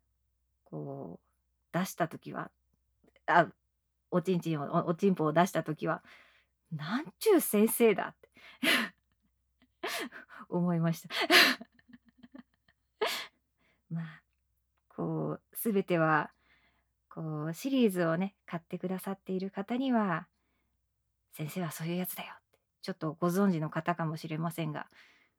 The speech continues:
こう、小春さん的には、だいぶショッキングだったんですけれども、無事、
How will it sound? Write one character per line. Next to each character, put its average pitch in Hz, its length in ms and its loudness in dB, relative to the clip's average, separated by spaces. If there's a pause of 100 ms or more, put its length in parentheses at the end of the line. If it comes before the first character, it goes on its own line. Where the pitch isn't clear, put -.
(300)
こ 160 180 -10
う、 151 60 -12
小 - 120 -16
春 175 220 -6
さ 180 180 -6
ん 185 60 -4
的 196 240 -2
に 226 120 2
は、 190 240 -2 (560)
だ 180 160 0
い 180 60 0
ぶ 190 320 -2 (140)
シ 202 160 -2
ョ 196 40 -2
ッ - 40 -10
キ 196 140 -2
ン 185 40 4
グ 160 100 2
だ 165 80 0
っ - 80 -6
た 147 100 -4
ん 151 60 -4
で 214 80 -4
す - 100 -14
け - 80 -10
れ 151 100 -6
ど 170 80 -2
も、 160 300 -4
無 254 140 8
事、 311 320 6